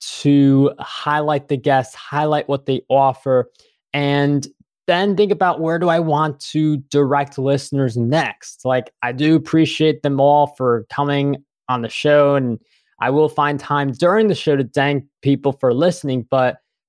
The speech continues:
that ending spot, you do want to leave them hungry for more.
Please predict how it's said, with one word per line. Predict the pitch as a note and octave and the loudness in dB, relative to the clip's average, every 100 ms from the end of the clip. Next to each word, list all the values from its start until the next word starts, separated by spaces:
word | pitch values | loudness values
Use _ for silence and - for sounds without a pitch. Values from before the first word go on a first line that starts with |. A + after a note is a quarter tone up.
| - | -4
that | D3 D3 - - C#3 | 0 0 -4 -14 -8
ending | E3 F#3+ F3+ F3+ | -6 -4 -4 -4
spot, | D3 - E3 D#3 - | -6 -4 0 0 -2
you | C3 A#2+ - | -8 -14 -12
do | D3 F3 F3+ | -8 -4 0
want | E3 E3+ E3+ C#3+ | 2 2 0 -2
to | |
leave | D3 D3+ D#3 D3+ | 0 2 2 0
them | C#3+ | -2
hungry | C3 - D3+ C#3+ D3+ C#3+ | -4 -4 -2 0 2 0
for | - C3 | 0 -2
more. | B2 C3+ D#3 D3+ B2 | 0 2 4 4 2